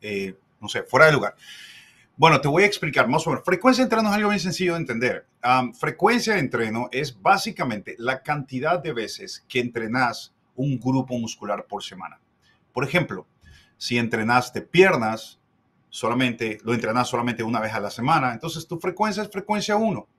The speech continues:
Si entrenas dos veces a la semana, pues sería frecuencia dos. Si entrenas tus piernas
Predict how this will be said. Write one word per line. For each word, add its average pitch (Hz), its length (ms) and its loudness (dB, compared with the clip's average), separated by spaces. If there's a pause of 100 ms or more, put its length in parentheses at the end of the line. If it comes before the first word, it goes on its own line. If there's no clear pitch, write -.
(400)
Si - 180 -8
entrenas 107 480 0
dos 95 100 -4
veces 92 220 -6
a 113 80 2
la 139 140 0
semana, 151 440 0
pues 107 140 -6
sería 101 300 -6
frecuencia 101 560 -10
dos. 240 260 2
Si 143 140 -6
entrenas 147 580 -4
tus 196 160 -10
piernas 107 540 -4